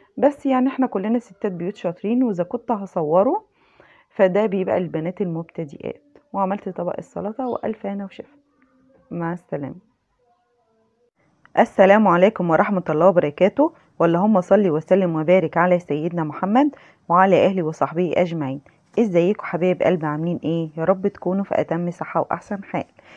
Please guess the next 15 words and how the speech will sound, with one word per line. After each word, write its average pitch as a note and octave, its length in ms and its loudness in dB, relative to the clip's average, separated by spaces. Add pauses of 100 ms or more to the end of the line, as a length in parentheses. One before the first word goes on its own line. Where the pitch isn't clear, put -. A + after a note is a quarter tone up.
(140)
شايفين F#3+ 400 -2
البيتزا E3 420 -2
الجامدة؟ G#3 480 -2 (360)
س-، - 380 -8
شايفين D#3+ 520 -6
احلى E3+ 400 -2
بيتزا؟ F#3+ 460 0 (640)
إيه، E3+ 460 2
فتحت - 460 -2
لعيالي E3+ 400 2
مطعم F#3+ 360 0
في - 80 -8
البيت F#3 440 0
وعملت E3 440 0
لهم F#3 280 -2